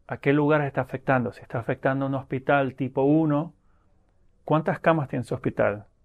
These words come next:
¿Cuántos pacientes han sido afectados netamente por ese hospital? Porque puede ser que ese hospital no tenga planta.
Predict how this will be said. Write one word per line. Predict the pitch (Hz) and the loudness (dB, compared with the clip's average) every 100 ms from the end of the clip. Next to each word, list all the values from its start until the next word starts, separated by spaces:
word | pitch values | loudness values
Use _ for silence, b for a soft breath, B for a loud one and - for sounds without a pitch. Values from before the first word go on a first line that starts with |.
| _ | _
¿Cuántos | - 139 151 156 151 - | -2 0 2 0 -2 -4
pacientes | - - - 156 165 165 160 | -6 -6 -4 -4 -2 0 -2
han | 139 | -2
sido | - 147 143 | -4 -2 -2
afectados | 131 127 - 143 151 147 | -4 -8 2 4 4 0
netamente | 135 135 139 139 131 | -2 -2 -2 -4 -6
por | 123 | -6
ese | 120 | -4
hospital? | 127 135 127 151 | -6 -6 0 0
Porque | 151 131 135 | -2 -8 -6
puede | 131 - 139 | -6 0 0
ser | 131 147 | 0 -2
que | 139 | -2
ese | 120 - | -4 -8
hospital | 123 131 139 | -10 -6 -2
no | 135 | -2
tenga | 139 131 123 | -2 -2 0
planta. | 131 117 104 117 | 0 0 -6 -20